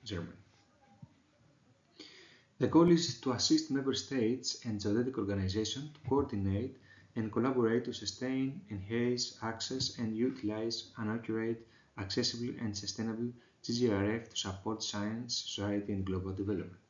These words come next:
The objective, the objective is to support within a-, available research the implementation of General Assembly Resolution sixty-nine twenty sixty-six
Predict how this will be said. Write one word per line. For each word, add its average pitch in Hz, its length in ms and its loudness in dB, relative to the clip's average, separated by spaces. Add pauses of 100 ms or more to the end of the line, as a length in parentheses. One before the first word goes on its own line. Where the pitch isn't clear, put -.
(1120)
The 104 200 6
objective, 123 640 2 (180)
the 107 100 2
objective 120 480 -2
is 131 180 0
to - 60 -8
support 120 460 -2
within 107 300 0
a-, 98 420 -6
available 110 360 0
research 120 640 -4
the 104 120 0 (260)
implementation 101 600 2
of 101 80 -6
General 113 220 -4
Assembly 98 320 -4
Resolution 95 640 -4
sixty-nine 98 680 -2 (100)
twenty 95 280 -4
sixty-six - 560 -6